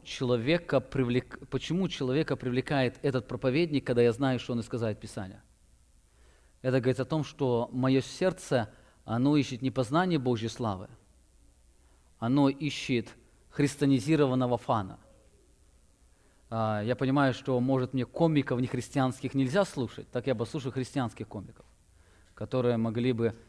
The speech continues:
а, как-то поднять мне настроение. И в этом уже большая проблема. Если я знаю, что человек искажает Писание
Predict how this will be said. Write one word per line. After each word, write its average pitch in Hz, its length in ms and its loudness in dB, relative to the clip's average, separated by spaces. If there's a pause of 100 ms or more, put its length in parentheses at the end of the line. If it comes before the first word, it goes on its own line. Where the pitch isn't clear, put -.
(340)
а, 107 280 -4
как-то - 360 -2
поднять 117 340 0
мне 113 80 -6
настроение. 107 500 -4 (200)
И 156 80 4
в 165 40 8
этом 190 200 6
уже 160 140 4
большая 135 260 2
проблема. 123 460 -2 (600)
Если 196 260 4
я 190 60 8
знаю, 143 340 4
что 117 420 0 (500)
человек 151 500 4
искажает 151 580 4
Писание 113 600 0